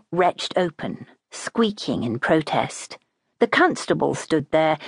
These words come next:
his chin covered with dirty grey whiskers, his dark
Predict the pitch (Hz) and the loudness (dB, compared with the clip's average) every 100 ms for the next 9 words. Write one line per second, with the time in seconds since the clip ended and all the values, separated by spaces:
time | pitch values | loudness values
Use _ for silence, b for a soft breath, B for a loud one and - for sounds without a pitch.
0 | B - 262 - - 294 269 262 - 202 | B -2 -2 -2 -2 2 4 2 2 0
1 | 208 208 180 - 185 185 208 202 175 180 | 0 0 -2 2 2 2 0 0 0 2
2 | 160 160 - 165 151 B B 220 208 - | 0 -2 0 0 0 B B 2 2 4
3 | 208 208 196 | 4 4 2